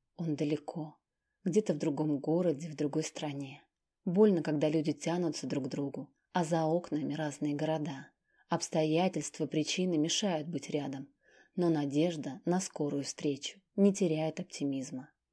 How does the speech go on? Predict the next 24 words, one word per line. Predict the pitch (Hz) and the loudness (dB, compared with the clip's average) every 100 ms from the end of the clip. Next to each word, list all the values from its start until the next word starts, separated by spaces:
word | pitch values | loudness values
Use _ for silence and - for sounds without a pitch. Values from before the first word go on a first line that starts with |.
| _ - | _ 4
Именно | 190 190 190 | 6 8 6
в | 185 | 2
такие | 180 170 - 208 170 | -2 0 2 4 4
моменты | 165 151 156 139 147 | 0 -2 -2 -6 -6
понимаешь, | 143 143 139 151 165 160 - _ _ | -4 -2 0 0 -2 -4 -10 _ _
какая | - 175 180 160 | -4 -2 0 0
неслыханная | 156 151 - 175 190 190 175 175 170 | 0 -2 0 0 0 -2 -2 0 -2
радость | 170 143 139 - - _ _ _ _ | -2 -6 -8 -12 -18 _ _ _ _
видеть | 175 180 147 - | 2 4 2 -2
своего | - 147 143 | -4 -2 -2
родного | 143 135 147 139 | -2 -2 -2 -4
человека | - 147 139 151 170 160 | -4 -4 -4 -6 -6 -8
каждый | 143 139 139 | -8 -6 -8
день. | 127 143 143 - _ _ _ - | -8 -8 -10 -16 _ _ _ -10
Солнце | - 220 220 190 | 0 2 4 2
только | - 175 190 | 2 2 4
готовилось | 175 185 196 185 156 151 | 4 4 2 2 2 0
к | - | -2
рассвету | 156 - 180 196 165 | -2 -2 0 0 0
и | 151 | -2
расправляло | 147 - 151 156 156 | -2 -4 0 2 0
теплые | 147 - 170 170 151 147 | 0 0 0 0 0 0
сонные | - 151 151 147 151 | -2 0 2 2 2
лучи, | 156 - - 175 - | 0 -2 -8 -10 -12